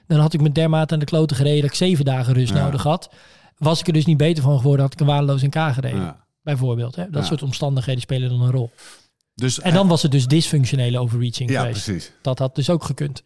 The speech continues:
Speaker 2: Dus, eh, overreachen, eh, functionele overreachen is een heel, is een hele goede methode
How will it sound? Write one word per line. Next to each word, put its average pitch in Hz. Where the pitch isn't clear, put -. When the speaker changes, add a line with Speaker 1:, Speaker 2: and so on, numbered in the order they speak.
Speaker 2:
Dus, 127
eh, 107
overreachen, 107
eh, 92
functionele 107
overreachen 107
is 95
een 95
heel, 101
is 92
een 95
hele 101
goede 101
methode 110